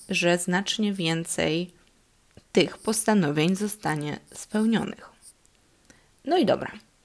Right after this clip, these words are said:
Porozmawiajmy sobie teraz o mojej liście. I mówię o tym głównie po to, żeby was w pewien sposób zainspirować,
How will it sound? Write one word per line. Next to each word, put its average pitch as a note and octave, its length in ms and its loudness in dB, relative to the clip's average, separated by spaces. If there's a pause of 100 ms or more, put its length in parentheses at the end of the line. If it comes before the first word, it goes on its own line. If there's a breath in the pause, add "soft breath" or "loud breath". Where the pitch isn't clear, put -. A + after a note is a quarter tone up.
(960 soft breath)
Porozmawiajmy A#3 720 6
sobie F#3+ 240 -4
teraz F#3+ 420 -4
o F#3 180 -2
mojej F#3 400 0
liście. F3 640 -2 (600 loud breath)
I A3+ 80 2
mówię F4+ 300 2
o C4 60 4
tym B3+ 220 0
głównie A3+ 340 0
po F#3 200 -6
to, E4 200 -2
żeby E4 240 0
was D#4 240 -2
w - 40 -16
pewien C4+ 340 -2
sposób A#3 600 -8
zainspirować, A3 1120 -4